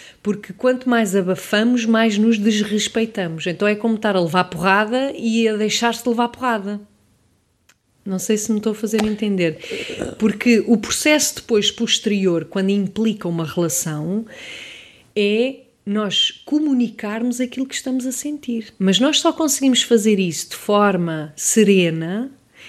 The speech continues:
e de forma assertiva, não é a abjardar, é serena e assertiva,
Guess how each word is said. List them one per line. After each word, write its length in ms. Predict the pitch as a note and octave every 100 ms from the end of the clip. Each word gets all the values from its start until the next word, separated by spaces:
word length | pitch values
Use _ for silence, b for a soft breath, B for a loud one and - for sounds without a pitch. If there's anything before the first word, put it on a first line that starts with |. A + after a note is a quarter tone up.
| B
e 120 | F#3+
de 80 | -
forma 520 | - A3 G#3 F#3+ F3+ F3+
assertiva, 1080 | C#4 C#4 - A#3 - - F#3 D3+ C#3+ E3 A#3+ - _ _ _ _ -
não 300 | D#3 D#3+ F3+
é 920 | G3 G#3+ G#3+ G#3+ G#3 G3+ F#3+ F#3+ -
a 120 | -
abjardar, 640 | E3+ E3+ G#3 F#3+ D#3 C#3+ - -
é 160 | E3 C3+
serena 760 | - - G#3 A3+ G3+ E3+ D3+ -
e 160 | E3+
assertiva, 800 | F3 - D#3+ - D3+ C#3 D3+ A3